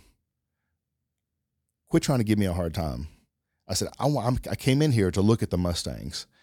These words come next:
And he grabbed me by the arm and he walked me out the front door and he pointed to the sign up there and he goes, "That says Mercury. We don't sell Fords here. We sell Mercury Capris. It's like a Mustang,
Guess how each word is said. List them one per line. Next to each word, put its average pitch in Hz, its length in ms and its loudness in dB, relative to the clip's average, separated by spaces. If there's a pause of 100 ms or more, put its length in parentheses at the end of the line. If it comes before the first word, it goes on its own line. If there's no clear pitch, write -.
(1500)
And 95 100 -6
he 92 100 -4
grabbed 95 280 0
me 120 80 0
by 117 140 -2
the 113 120 -4
arm 78 400 -4 (260)
and 87 100 -6
he 85 60 -2
walked 76 280 -4
me 107 80 -2
out 95 100 -4
the 104 80 -6
front 87 260 -6
door 78 320 -4
and 92 120 -8
he 78 80 -4
pointed 95 420 -4
to - 80 -16
the 85 60 -6
sign 85 320 -6
up - 140 -10
there - 160 -10
and 76 80 -10
he 78 80 -6
goes, - 320 -8 (800)
"That 98 160 -4
says 90 300 0
Mercury. 85 640 -2 (680)
We 101 120 0
don't 95 160 -2
sell 82 240 0
Fords 62 400 -8
here. 57 240 -10 (720)
We 95 100 0
sell 82 340 -2 (320)
Mercury 85 400 0
Capris. 69 580 -8 (200)
It's - 220 -6
like 87 340 -6
a 80 80 -4
Mustang, 67 560 -10